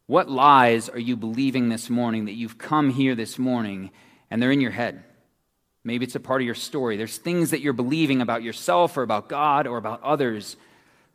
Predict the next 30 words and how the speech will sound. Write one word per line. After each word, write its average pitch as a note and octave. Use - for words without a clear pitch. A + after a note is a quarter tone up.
and G#2+
it's G#2
a A#2
lie. -
And C3+
you D3
may D#3+
not D#3
know F3
because C3
you C3+
need C#3+
someone C#3+
else C#3+
to C3
show F3
you. C3
And A2
see, D#3
as D3+
I D#3
was C3+
praying C3
to B2+
prepare B2+
this B2+
sermon, C3+
to A2+
come D#3
up C#3+